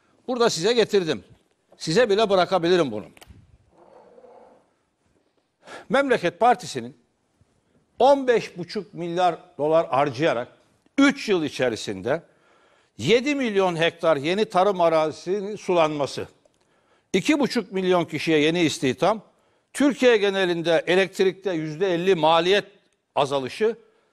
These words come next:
tarımsal milli gelirde yüzde elli artış, cari açıkta yüzde kırk azalış. Rapor burada. Şimdi biz bunu herkesle paylaşabiliriz.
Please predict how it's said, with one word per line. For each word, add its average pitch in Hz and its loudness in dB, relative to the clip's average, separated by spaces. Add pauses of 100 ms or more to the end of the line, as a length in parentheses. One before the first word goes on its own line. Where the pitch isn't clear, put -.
(140)
tarımsal 247 2
milli 240 -2
gelirde 185 2
yüzde 165 0
elli 180 -2
artış, 165 -2 (140)
cari 220 2
açıkta 170 -4
yüzde 190 -6
kırk 233 -10
azalış. 151 -4 (640)
Rapor 269 4
burada. 156 -6 (680)
Şimdi 254 -4
biz 247 0
bunu 190 2 (480)
herkesle 277 0
paylaşabiliriz. 202 -6